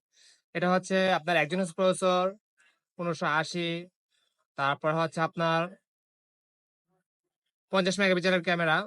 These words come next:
ব্যাক ক্যামেরা, in display ফিঙ্গারপ্রিন্ট, আহ, আপনার সব দিক থেকে আগের মতো এ পঞ্চান্ন যেরকম ছিল এ ছাপ্পান্ন, শুধুমাত্র ক্যামেরা লুকটা একটু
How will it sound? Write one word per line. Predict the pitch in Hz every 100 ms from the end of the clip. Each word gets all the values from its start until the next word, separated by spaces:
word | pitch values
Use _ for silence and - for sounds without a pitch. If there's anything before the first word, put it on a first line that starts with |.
| 214 - 165
ব্যাক | 139 -
ক্যামেরা, | 156 147 160 208 _ _ - 165 160
in | 160
display | 165 180 160
ফিঙ্গারপ্রিন্ট, | 160 160 147 170 208
আহ, | - _ 127 120 147 139 139 139
আপনার | 143 147 143 139
সব | 139 214
দিক | 247
থেকে | 240 226
আগের | 190 226
মতো | 233 190
এ | 160 185
পঞ্চান্ন | 185 190 190
যেরকম | 185 190
ছিল | 190 214
এ | 180
ছাপ্পান্ন, | 180 - 151
শুধুমাত্র | 131 190 208 190
ক্যামেরা | 185 180 185
লুকটা | 196 190 214
একটু | 190